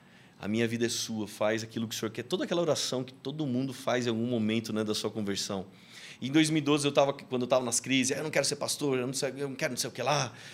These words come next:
sabe? Deus me fez lembrar dessa oração certinho. "Você lembra o dia que você falou? Então, agora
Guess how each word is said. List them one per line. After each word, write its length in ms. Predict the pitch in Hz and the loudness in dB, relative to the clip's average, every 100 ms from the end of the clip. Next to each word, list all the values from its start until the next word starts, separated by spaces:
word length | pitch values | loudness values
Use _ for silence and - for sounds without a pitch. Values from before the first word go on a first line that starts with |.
| - | -14
sabe? 300 | - 135 131 - - - | 2 4 4 -4 -14 2
Deus 160 | 139 | 4
me 100 | 147 | 4
fez 200 | 143 147 139 | 2 2 2
lembrar 260 | 135 123 | 4 4
dessa 220 | 120 117 | 4 0
oração 300 | 110 101 110 | -2 -2 -4
certinho. 520 | 104 120 123 - 90 87 - - - - - | -4 -6 -6 -6 -8 -10 -20 -20 -20 -20 -12
"Você 120 | 113 | -4
lembra 200 | 117 107 | -4 -2
o 20 | |
dia 100 | 104 | -4
que 80 | 98 | -4
você 80 | 107 | -8
falou? 320 | - 101 104 - - - - - - - - | -4 -2 -2 -4 -18 -20 -20 -20 -20 -20 -12
Então, 380 | 104 - 98 87 - | -12 -4 -2 -2 -8
agora 500 | 90 87 95 104 110 | -14 -4 2 4 2